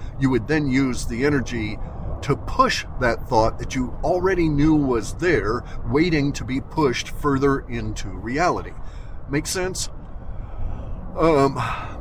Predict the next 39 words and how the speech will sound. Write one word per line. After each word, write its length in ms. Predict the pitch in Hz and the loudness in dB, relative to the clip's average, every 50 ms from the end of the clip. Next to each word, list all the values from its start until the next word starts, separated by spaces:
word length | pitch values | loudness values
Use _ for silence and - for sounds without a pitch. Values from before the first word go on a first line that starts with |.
| - - - | -8 -2 2
you 100 | 143 147 | 4 4
would 140 | 131 110 | 4 2
sort 220 | - - 180 160 127 | 0 0 0 0 0
of 120 | 104 - | 0 -4
play 400 | - - - 185 190 185 180 170 | -4 -6 -2 0 2 4 6 6
with 280 | 123 120 131 110 - - | 4 4 2 -2 -2 -4
the 140 | 123 117 113 | -4 -4 -4
effect 400 | 110 - 170 147 131 - - 117 | -2 -2 -4 -4 -4 -4 -6 -8
of 140 | - - | -8 -8
time, 540 | - - - 175 160 139 120 110 110 113 113 - - - - - | -8 -8 -6 -4 -2 -2 -2 -2 -2 -4 -6 -8 -8 -8 -6 -2
knowing 360 | 131 135 143 151 151 143 139 | 2 2 4 4 4 4 2
that 180 | 131 123 - - | 2 0 -2 -2
you 100 | 127 123 | -6 -6
could 260 | - - 120 117 - | -6 -6 -6 -8 -8
count 380 | - - - 202 202 185 - 151 | -8 -6 -2 0 0 0 0 -2
on 160 | 135 123 123 | -2 -2 -2
these 200 | 123 110 101 - | -2 -4 -4 -6
forces 580 | - 180 180 165 143 - 123 98 98 104 - - - - - - - | -4 0 0 0 0 0 -2 -4 -4 -4 -6 -6 -8 -10 -10 -8 -6
to 240 | - - 135 127 135 - | -2 0 0 0 0 -2
augment 580 | - 127 139 156 156 143 135 127 123 127 - - 117 | 0 4 4 4 4 2 0 0 0 -2 -4 -6 -6
your 360 | 107 110 110 117 113 117 - - - | -4 0 2 2 2 0 -2 -4 -6
efforts. 520 | 113 117 - - - - - - - - - - - - - - - - - - - - | -6 -6 -6 -8 -8 -8 -8 -6 -8 -8 -10 -10 -12 -12 -12 -10 -10 -10 -8 -8 -8 -6
And 160 | 123 117 117 | -4 -4 -2
so 240 | - - 147 127 113 | 0 2 2 2 2
this 220 | 107 143 170 - | 4 2 0 0
is 140 | 151 120 98 | 0 -4 -2
really 240 | 123 147 156 151 135 | 0 0 2 2 2
what 160 | 117 123 120 | 2 0 0
a 60 | 117 | 0
lot 200 | 113 123 127 123 | 2 2 2 2
of 60 | 120 104 | 0 -2
the 100 | 104 95 | -6 -6
shaman 460 | - - 156 160 151 147 139 131 120 | -4 -2 0 0 2 2 0 -2 -2
do. 320 | 127 139 139 135 127 123 | -4 -4 -2 -2 -2 -4
This 180 | 113 110 - - | -4 -6 -6 -6
is 140 | 110 - 110 | -8 -6 -4
really 260 | 113 120 117 110 110 | -2 -2 0 0 -2
what, 300 | 104 117 117 107 104 - - - - - | -2 -2 -2 -4 -4 -4 -8 -12 -10 -6
um, 680 | 107 101 101 101 98 98 95 92 92 90 87 87 - | -4 -4 -4 -2 -4 -4 -4 -4 -4 -6 -6 -8 -8